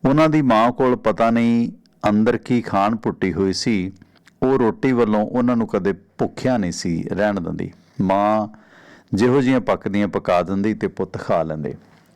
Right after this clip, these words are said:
ਪਰ ਬੁੱਢੀ ਮਾਂ ਦੇ ਮਰਨ ਮਗਰੋਂ ਪਹਿਲਾਂ ਰੋਟੀ ਪਕਾਉਣ ਦਾ ਫਿਕਰ ਪਿਆ। ਮਾਂ ਨਿੱਤ ਸੱਜਰਾ ਪੀ ਕੇ ਪਕਾਉਂਦੀ ਸੀ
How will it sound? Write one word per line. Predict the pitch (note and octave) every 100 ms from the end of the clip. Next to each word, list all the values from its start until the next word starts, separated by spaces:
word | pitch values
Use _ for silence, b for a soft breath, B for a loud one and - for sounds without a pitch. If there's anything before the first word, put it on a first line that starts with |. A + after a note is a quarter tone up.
| -
ਪਰ | A#2
ਬੁੱਢੀ | G#2+ C3 D3+
ਮਾਂ | C3+ A#2
ਦੇ | G#2+
ਮਰਨ | G2+ F2 F#2
ਮਗਰੋਂ | G2 F2 E2 F2 F2 - _ _ _ -
ਪਹਿਲਾਂ | A#2+ A#2+ A2
ਰੋਟੀ | F#2+ - G#2
ਪਕਾਉਣ | E2 F2+ E2+
ਦਾ | E2+
ਫਿਕਰ | A2 - - F2+
ਪਿਆ। | - E2 - - _ _ - - G2
ਮਾਂ | G2 G#2+
ਨਿੱਤ | G#2 -
ਸੱਜਰਾ | - F#2 E2+ G2
ਪੀ | F#2 A#2
ਕੇ | G#2+ A2
ਪਕਾਉਂਦੀ | - F#2 F2 F2 F#2+
ਸੀ | G2+ A2 F#2+